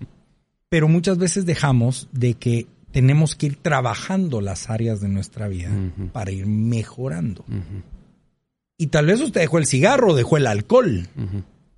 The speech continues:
Speaker 2: pero no ha perdonado.
Speaker 1: Ujú.
Speaker 2: Su orgullo sigue siendo mayor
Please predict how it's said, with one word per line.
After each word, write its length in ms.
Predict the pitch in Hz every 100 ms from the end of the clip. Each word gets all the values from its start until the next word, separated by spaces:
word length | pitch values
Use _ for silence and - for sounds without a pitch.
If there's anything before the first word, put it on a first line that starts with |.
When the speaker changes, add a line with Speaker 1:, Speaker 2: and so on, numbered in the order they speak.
| _ _ _ _
Speaker 2:
pero 180 | 139 117
no 100 | 117
ha 100 | 123
perdonado. 640 | 131 113 101 104 143 107 87 -
Speaker 1:
Ujú. 260 | 90 95 92 - _ _ _ _ _ _ -
Speaker 2:
Su 160 | 143
orgullo 420 | 120 123 160 196 151
sigue 240 | 147 131
siendo 580 | - 143 139 139 127 117 -
mayor 840 | 117 120 110 107 135 220 330 -